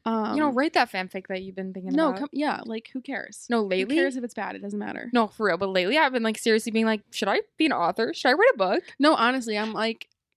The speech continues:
Speaker 1: especially with where the publishing industry is right now.
Speaker 2: No, for real.
Speaker 1: I'm like,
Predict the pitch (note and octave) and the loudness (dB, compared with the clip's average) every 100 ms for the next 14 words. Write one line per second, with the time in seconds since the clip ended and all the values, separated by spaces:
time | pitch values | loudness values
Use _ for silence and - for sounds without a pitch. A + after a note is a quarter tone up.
0 | _ B3 - C4 G4+ A4 D#4 C4+ A#3+ A3 | _ -8 -4 -2 0 0 0 -2 -2 -4
1 | A3+ B3+ G#3 G#3 A3 G#3 G3+ F#3+ F#3 B3+ | -4 -4 -4 -4 -4 -4 -2 -4 0 4
2 | C4+ C4 A3+ G3+ F#3 F#2+ - - C4 B3+ | 4 4 2 4 4 2 -6 -4 -2 -2